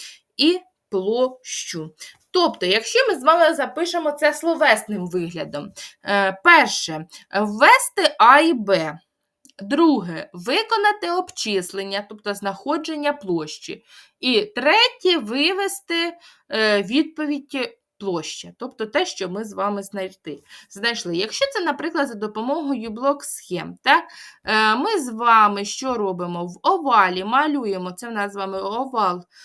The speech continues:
буде що? Початок, так? М, початок, я просто буду скорочено писати, так? Потім у нас з вами йде стрілочка вниз, йде команда,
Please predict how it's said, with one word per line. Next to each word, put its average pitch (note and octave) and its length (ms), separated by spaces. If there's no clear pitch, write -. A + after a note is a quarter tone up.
буде G#3 320
що? F#3+ 320
Початок, B3+ 840
так? G4 420
М, A3+ 480
початок, G#3+ 880
я D#4+ 160
просто B3 380
буду G3 180
скорочено G3 760
писати, C#4+ 600
так? D#4+ 200
Потім D#4+ 400
у - 20
нас A#3+ 280
з A3 40
вами A3 260
йде B3+ 260
стрілочка A#3+ 800
вниз, G3+ 520
йде A3 340
команда, G3+ 920